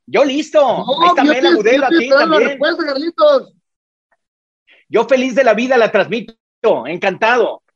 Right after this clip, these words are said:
Speaker 2: Bueno, pues ahí luego nos ponemos de acuerdo para que la pasen por T V Azteca, la van a pasar por T V Azteca y, y, y por tu D N.
Speaker 1: Perfecto. ¿Y cuándo te vienes para acá? Digo, para acá, para México. <laughs>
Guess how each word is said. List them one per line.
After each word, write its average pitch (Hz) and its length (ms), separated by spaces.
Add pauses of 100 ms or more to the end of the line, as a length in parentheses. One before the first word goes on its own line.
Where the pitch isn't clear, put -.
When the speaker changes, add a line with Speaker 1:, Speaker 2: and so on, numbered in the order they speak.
(280)
Speaker 2:
Bueno, 269 420
pues 247 160
ahí 262 280
luego 294 180
nos 285 140
ponemos 269 260
de 277 80
acuerdo 285 680 (200)
para 220 180
que 226 80
la 214 100
pasen 220 300
por 254 160
T - 160
V 277 100
Azteca, 277 320
la 233 100
van 277 80
a 285 40
pasar 269 200
por - 100
T 262 80
V 262 60
Azteca 285 440
y, 269 40
y, 214 460
y 214 60
por 196 220
tu 254 160
D 254 180
N. 262 440 (720)
Speaker 1:
Perfecto. 139 680 (240)
¿Y - 80
cuándo 240 260
te 247 80
vienes 262 220
para 220 160
acá? 262 440 (600)
Digo, 196 180
para 196 160
acá, 247 180
para 262 180
México. 233 640
<laughs> - 1500